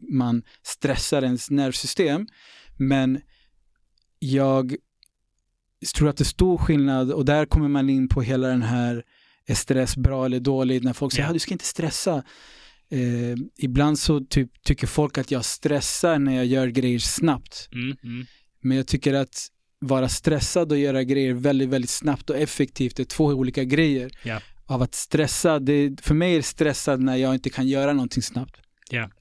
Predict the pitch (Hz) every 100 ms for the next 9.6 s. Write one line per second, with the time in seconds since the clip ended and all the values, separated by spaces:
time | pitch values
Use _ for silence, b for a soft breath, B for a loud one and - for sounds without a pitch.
0 | - 170 127 117 - 135 117 - 117 -
1 | - 131 120 117 131 139 - 139 135 135
2 | 143 - - 131 139 127 127 127 131 127
3 | 135 143 139 135 131 131 139 143 135 139
4 | 147 139 - 131 139 147 104 95 95 139
5 | 131 123 - 151 120 113 - 143 143 143
6 | 147 135 135 139 156 147 131 135 143 135
7 | 139 143 - 139 131 135 135 131 131 127
8 | 123 120 120 135 123 143 - - 135 117
9 | - 147 185 180 180